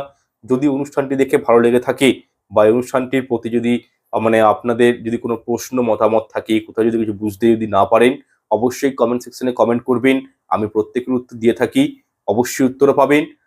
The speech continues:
তো যাই হোক, আপনারা অনুষ্ঠানটি ভালো লাগলে লাইক, কমেন্ট, শেয়ার করতে ভুলবেন না এবং চ্যানেলটি অবশ্যই পারলে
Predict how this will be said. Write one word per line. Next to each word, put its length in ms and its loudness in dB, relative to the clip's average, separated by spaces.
তো 100 -2
যাই 220 2
হোক, 200 -2
আপনারা 300 2
অনুষ্ঠানটি 400 0
ভালো 240 2
লাগলে 340 4
লাইক, 260 2
কমেন্ট, 220 -6
শেয়ার 160 -8
করতে 240 -10
ভুলবেন 320 -4
না 100 -2
এবং 160 -4
চ্যানেলটি 380 -4
অবশ্যই 380 -2
পারলে 320 2